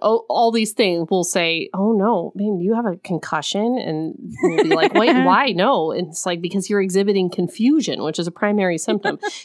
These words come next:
Speaker 1: Because that's stupid. Because if you only have confusion,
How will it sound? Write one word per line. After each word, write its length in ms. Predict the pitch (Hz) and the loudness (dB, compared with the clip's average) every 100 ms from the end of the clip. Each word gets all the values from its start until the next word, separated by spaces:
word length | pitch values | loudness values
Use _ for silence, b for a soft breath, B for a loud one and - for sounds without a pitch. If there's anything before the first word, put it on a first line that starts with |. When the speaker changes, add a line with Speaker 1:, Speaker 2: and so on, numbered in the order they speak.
| - | 0
Speaker 1:
Because 200 | 359 359 | 2 2
that's 260 | 392 381 | 0 0
stupid. 560 | - 392 381 214 160 - - 226 | 2 2 4 0 -2 -4 -10 -6
Because 220 | 320 370 359 | 0 2 2
if 120 | 349 | 0
you 180 | 359 330 | 0 2
only 420 | 330 381 359 339 | 2 4 2 2
have 280 | 330 320 285 | 2 2 0
confusion, 760 | 302 269 320 302 208 196 185 | -2 0 2 2 4 2 2